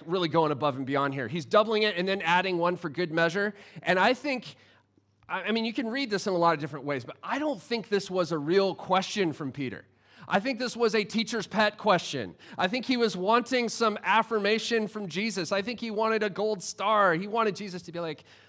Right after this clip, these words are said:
"Oh, Peter, it's so magnanimous. You're, you're really getting it. You're my favorite disciple. Well done, well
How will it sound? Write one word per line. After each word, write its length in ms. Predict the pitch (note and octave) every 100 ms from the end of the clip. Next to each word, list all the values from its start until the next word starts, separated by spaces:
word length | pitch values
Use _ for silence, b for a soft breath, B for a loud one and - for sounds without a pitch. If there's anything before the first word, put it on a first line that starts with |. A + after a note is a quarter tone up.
| b b
"Oh, 200 | - F3 D#3+
Peter, 300 | - G2+ G2+ G2+ A2
it's 160 | -
so 320 | - D#3+ D3+ B2+ b b -
magnanimous. 760 | C#3 A#2+ A2+ A#2+ B2 A#2 -
You're, 120 | D3+
you're 180 | D3 E3
really 220 | E3 G3+
getting 340 | E3+ G3+ - B2
it. 120 | F2
You're 120 | F3+
my 160 | G3+ G3+
favorite 560 | - - G#3+ F#3 G3
disciple. 580 | C3 - - E3+ D3+ A2 A2
Well 180 | C4+ C4+
done, 460 | E3+ - F3+ G#2+ G#2
well 240 | G#3 G#3+